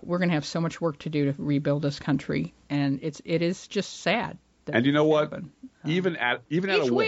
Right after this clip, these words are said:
Speaker 1: week.
Speaker 2: even at a wake,
Speaker 1: <laughs> Yeah.
Speaker 2: you tell
Speaker 1: Yep.
Speaker 2: stories and you laugh. So
Speaker 1: Yep.
Speaker 2: don't, uh,
Speaker 1: Yeah, that's true. And we will, we will put our arms around each other and tell stories and
Speaker 2: it, it,
Speaker 1: laugh.
Speaker 2: it, being
Speaker 1: Yes, we will.
Speaker 2: serious doesn't mean morbid and
Speaker 1: Knowing
Speaker 2: grim.
Speaker 1: that we have a lot of work
Speaker 2: Yeah.
Speaker 1: ahead of us. Right, right. Each week we pu-,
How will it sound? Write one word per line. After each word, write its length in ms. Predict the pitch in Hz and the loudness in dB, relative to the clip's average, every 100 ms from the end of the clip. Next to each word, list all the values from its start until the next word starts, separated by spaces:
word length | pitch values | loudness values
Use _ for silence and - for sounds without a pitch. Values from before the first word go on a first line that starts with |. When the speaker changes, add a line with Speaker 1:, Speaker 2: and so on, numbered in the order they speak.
| 403 | 0
Speaker 1:
week. 160 | 208 - | -2 -4
Speaker 2:
even 260 | 190 214 202 | -2 0 2
at 100 | 147 | 2
a 60 | |
wake, 460 | 95 90 123 277 - _ _ | 0 0 0 -2 -8 _ _
Speaker 1:
<laughs> 160 | _ | _
Yeah. 220 | 196 196 - _ _ | -10 -8 -10 _ _
Speaker 2:
you 120 | - | -2
tell 200 | 113 143 | 0 2
Speaker 1:
Yep. 60 | 135 | 0
Speaker 2:
stories 440 | 113 110 98 92 92 | 2 2 4 4 4
and 100 | 82 | 2
you 100 | 82 | 4
laugh. 300 | 69 - - | 2 0 -6
So 320 | - 90 78 - | -2 2 4 2
Speaker 1:
Yep. 260 | - - | -2 -2
Speaker 2:
don't, 260 | 143 151 156 - | 2 2 -2 -2
uh, 40 | 117 | 0
Speaker 1:
Yeah, 180 | 120 180 | 2 0
that's 220 | 202 - | -4 -6
true. 300 | - 165 139 _ - | -6 -6 -6 _ -10
And 200 | 196 196 | -6 -2
we 120 | 233 | 0
will, 260 | 247 233 220 | 2 2 2
we 160 | 208 247 | 0 2
will 120 | 220 | 0
put 160 | - | 2
our 220 | 220 202 190 | 2 2 2
arms 260 | 190 202 240 | 2 2 0
around 280 | 214 214 220 | 0 0 -2
each 160 | - | -2
other 220 | 202 190 | 0 0
and 100 | 185 | -2
tell 180 | - 185 | -2 -4
stories 500 | - - 165 165 156 | -4 -4 -2 0 -2
and 140 | - 131 | -2 0
Speaker 2:
it, 60 | |
it, 80 | 127 135 | 2 0
Speaker 1:
laugh. 60 | - | 0
Speaker 2:
it, 140 | 117 | 0
being 200 | 156 190 | 2 2
Speaker 1:
Yes, 160 | 208 - | 2 2
we 60 | 170 | 2
will. 40 | |
Speaker 2:
serious 180 | 147 135 | 4 2
doesn't 220 | 131 127 | 0 2
mean 260 | 113 104 98 _ - | 2 2 -2 _ -4
morbid 360 | 117 131 123 107 | 0 2 2 -2
and 160 | 104 | -4
Speaker 1:
Knowing 200 | 214 233 | 0 2
Speaker 2:
grim. 120 | 262 | 2
Speaker 1:
that 100 | 254 226 | 2 2
we 100 | 254 | 2
have 180 | 196 | 2
a 40 | 185 | 0
lot 180 | 185 180 | 0 0
of 60 | |
work 160 | 185 202 | 2 0
Speaker 2:
Yeah. 120 | - 185 | 0 -2
Speaker 1:
ahead 240 | 190 170 | -2 -2
of 100 | 147 | -4
us. 380 | 147 147 - - | -6 -8 -12 -6
Right, 340 | 185 160 - - 226 - | -2 -2 -4 -12 -16 -6
right. 280 | 143 123 - - | -2 -2 -4 -2
Each 260 | 294 311 - | 0 0 2
week 220 | 302 - | 2 4
we 120 | 262 | 2
pu-, 140 | 247 | 0